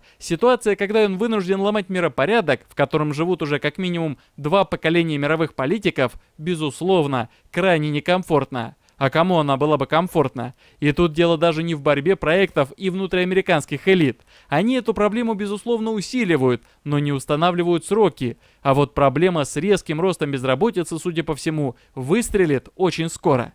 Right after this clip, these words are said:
И по этой причине Трамп вынужден не просто действовать, он категорически должен искать союзников, готовых ему помочь в разрушении этого самого миропорядка, поскольку только такие действия, обеспечивающие решение проблемы с безработицей,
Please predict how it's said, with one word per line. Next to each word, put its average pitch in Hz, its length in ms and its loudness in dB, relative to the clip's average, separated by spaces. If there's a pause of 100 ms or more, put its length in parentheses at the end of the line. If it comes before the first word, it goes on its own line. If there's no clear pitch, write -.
(360)
И 139 80 2
по 139 100 0
этой 139 240 2
причине 131 600 0 (240)
Трамп 185 300 2
вынужден 170 580 -2
не 165 80 -2
просто 208 380 -2
действовать, 160 580 -2 (240)
он 180 220 0
категорически 202 800 -2
должен 196 400 0
искать 208 260 -4
союзников, 170 720 -4 (180)
готовых 147 460 0
ему 143 180 0
помочь 147 340 0
в 156 60 -2
разрушении 175 560 0
этого 180 300 -4
самого 151 400 -2
миропорядка, 147 720 0 (380)
поскольку 165 440 0
только 175 260 -2
такие 202 380 -4
действия, 156 440 -2
обеспечивающие 170 760 -2
решение 175 400 0
проблемы 156 460 0
с 127 40 -10
безработицей, 131 840 -2